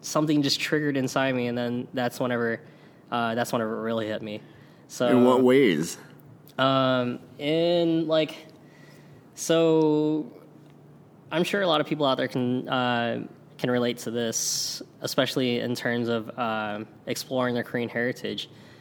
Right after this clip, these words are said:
Speaker 1: It's sort of like swinging a pendulum. So you kinda start, um, you know, for, for the most part, most of us, they start on one side where it's completely American, completely
Speaker 2: Mm-hmm.
Speaker 1: assimilated to American society.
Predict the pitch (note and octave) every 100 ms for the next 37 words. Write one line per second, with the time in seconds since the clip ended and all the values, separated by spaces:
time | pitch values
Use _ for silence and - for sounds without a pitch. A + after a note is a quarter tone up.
0 | - - B2 A#2 - - - - - -
1 | G3+ F#3 F3 F3 D#3+ - - - - C#3+
2 | C#3 C3+ - B2 A#2 G#2+ G#2 G#2+ - A#2+
3 | B2 - D#3+ - C#3+ C3+ C3 B2+ - A#2+
4 | A#2 A#2 A2+ A2+ - - A#2 A2+ A2+ -
5 | B2+ B2 A#2+ - C#3+ C3+ C3+ - A2+ A2+
6 | A2+ B2 A2+ G#2+ - A2 A2+ A2 - -
7 | - - - - D#3 D#3 C#3 C3 C3 C3
8 | - A#2+ A2+ A2+ - - B2 A2+ - C#3
9 | C3+ C3 A#2+ A2+ A2+ A2 G#2+ G#2+ - A2+
10 | C3 B2+ A2+ A2+ G#2+ A2 G#2+ - A2+ A2
11 | G2 - - G#2 G2